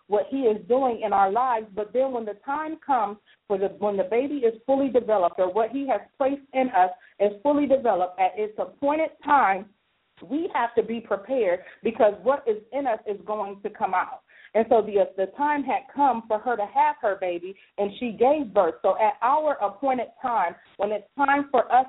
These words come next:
to release and let go of what God has placed in us, we have to be prepared because it's coming. We can't try to hold it inside when the Lord wants it to come out. Um, sometimes people are scared to do what the Lord has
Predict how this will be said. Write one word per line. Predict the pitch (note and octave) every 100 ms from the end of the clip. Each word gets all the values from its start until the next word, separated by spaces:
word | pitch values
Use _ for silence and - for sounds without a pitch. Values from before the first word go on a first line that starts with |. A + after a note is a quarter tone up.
| -
to | A3+
release | G3 F#3+ G3+ B3+ G#3+ G3+
and | F#3+
let | G#3 A#3+ F#3
go | F#3+ B3 F#3+ - _
of | - G3
what | A3 -
God | A#3 A#3+ A#3+
has | G#3+ G3 _
placed | C4 C4 C4 -
in | C4
us, | A3 G3 G3
we | C4 C#4+
have | C4 A#3+ -
to |
be | G3 A#3
prepared | A3+ F#3+ - C#4 A#3 G#3+ - _
because | G3 G#3+ A3+ G3
it's | F#3+ -
coming. | - D4 E3+ C#3+ _ _
We | A#3 C#4
can't | C#4+ C4+ B3
try | C4+ B3+
to | A#3+ A3
hold | G#3+ C4+ C4+
it | A#3 G#3
inside | B3+ B3 A#3+ - C#4 B3 F#3+
when | G#3 G#3
the |
Lord | G#3 A#3+ A#3+ -
wants | G#3 G#3+ -
it | G3 -
to | G3
come | A#3 G3
out. | C4 F3 - - - _
Um, | G#3+ G3+
sometimes | A#3 B3 C4 A3 A3+
people | C4+ B3+ G#3+
are | F3+ F3+ _
scared | A3+ A#3 A#3+ B3
to | -
do | A3+
what | A3+ A3
the |
Lord | G#3+ A3 G3+
has | G3